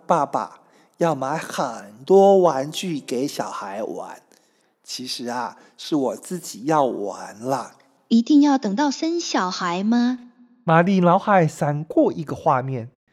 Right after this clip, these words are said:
Speaker 1: 她看见老头子约翰站在玩具店的橱窗外面，看着里头的无敌铁金刚公仔。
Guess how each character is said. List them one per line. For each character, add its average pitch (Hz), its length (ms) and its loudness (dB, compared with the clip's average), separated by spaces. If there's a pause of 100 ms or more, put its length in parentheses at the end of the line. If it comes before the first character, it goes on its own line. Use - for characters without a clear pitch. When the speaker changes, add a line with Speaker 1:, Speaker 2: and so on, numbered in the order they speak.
(280)
Speaker 1:
她 151 180 -2
看 143 240 0
见 135 460 -4
老 135 300 2
头 165 260 4
子 143 220 -4
约 185 200 4
翰 180 320 2 (280)
站 208 340 2
在 151 260 2 (140)
玩 156 460 2
具 240 260 -2
店 170 240 0
的 131 100 0
橱 127 380 -6
窗 151 380 0
外 143 180 0
面， 127 300 -12 (440)
看 160 320 2
着 120 280 -14
里 127 320 -4
头 131 200 -2
的 135 220 2 (260)
无 180 380 4
敌 185 240 -2
铁 135 320 -4
金 147 320 -6
刚 147 280 -4
公 147 300 -6
仔。 - 380 -10